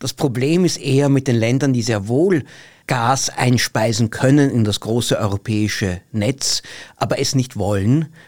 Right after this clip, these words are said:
weil sie sagen, wir haben kein Problem mit Gas, weil wir brauchen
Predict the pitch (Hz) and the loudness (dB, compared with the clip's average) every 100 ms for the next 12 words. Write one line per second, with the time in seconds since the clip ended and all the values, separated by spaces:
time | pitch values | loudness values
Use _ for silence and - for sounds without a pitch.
0 | - 120 127 123 120 117 127 127 120 117 | -4 0 2 2 2 2 0 -2 -4 0
1 | 156 185 123 120 117 123 107 - - - | 2 2 2 0 2 0 -2 -4 -10 -6
2 | 101 107 101 101 98 98 - 90 117 - | -4 -4 -4 -4 -4 -6 -6 -4 -4 -2
3 | 107 110 95 98 107 113 | -2 -2 -2 -2 -2 -2